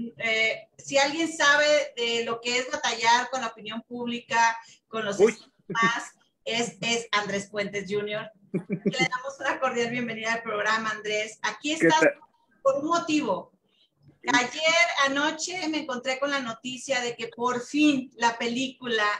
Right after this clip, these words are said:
Speaker 1: Salto a la Vida empieza a tener movimiento después de
Speaker 2: Ya,
Speaker 1: tanto
Speaker 2: ya.
Speaker 1: tiempo.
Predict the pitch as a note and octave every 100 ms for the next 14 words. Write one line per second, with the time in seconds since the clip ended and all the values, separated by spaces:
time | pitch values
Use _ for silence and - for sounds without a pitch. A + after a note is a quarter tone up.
0 | - - D4 C#4 C#4 D4 C#4 B3 A#3+ A#3+
1 | A#3 B3+ - _ _ _ _ - C4+ C4
2 | C#4+ D4 D4 D4+ D4+ C4+ C4 C4+ C#4 C4
3 | A#3+ A#3+ A#3+ A3 - E3+ E3+ G#3 - B3
4 | B3+ D#3+ D3 D3 D3 - _ _ - _
5 | F3+ -